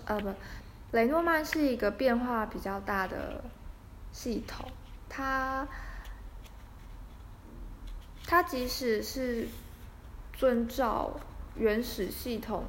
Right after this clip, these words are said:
的排列，一张牌可能也会有很多不同的名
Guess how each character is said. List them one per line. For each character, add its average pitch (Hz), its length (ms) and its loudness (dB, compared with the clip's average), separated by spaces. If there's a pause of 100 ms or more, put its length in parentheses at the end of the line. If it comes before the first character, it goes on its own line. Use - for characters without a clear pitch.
(300)
的 214 180 2
排 196 260 0
列， 220 300 4 (400)
一 - 100 0
张 254 200 6
牌 220 180 0
可 202 140 -2
能 202 120 -2
也 202 120 -2
会 220 240 2
有 - 500 -2 (540)
很 185 100 -4
多 196 80 -2
不 196 80 -2
同 202 180 -4
的 - 100 -6
名 - 140 -8